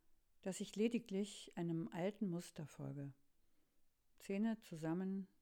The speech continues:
und durch. Vielleicht komme ich damit nie ans Ziel. Vielleicht muss ich mich tatsächlich entspannen, muss mich aufs Sofa legen,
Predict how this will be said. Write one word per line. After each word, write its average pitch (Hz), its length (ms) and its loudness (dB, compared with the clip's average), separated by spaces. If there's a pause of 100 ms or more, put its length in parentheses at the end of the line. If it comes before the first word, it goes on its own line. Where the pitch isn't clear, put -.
und 170 260 -4
durch. 143 440 -10 (1400)
Vielleicht 160 340 -6
komme 202 260 2
ich - 140 -8
damit 165 300 -2
nie 190 180 2
ans 143 360 -6
Ziel. 135 360 -6 (640)
Vielleicht - 360 -4
muss 180 160 -2
ich 190 140 -6
mich 156 220 -4
tatsächlich 180 1000 -4
entspannen, 143 680 -6 (840)
muss - 160 -10
mich 180 340 -2
aufs - 240 -6
Sofa 190 320 0
legen, 139 460 -4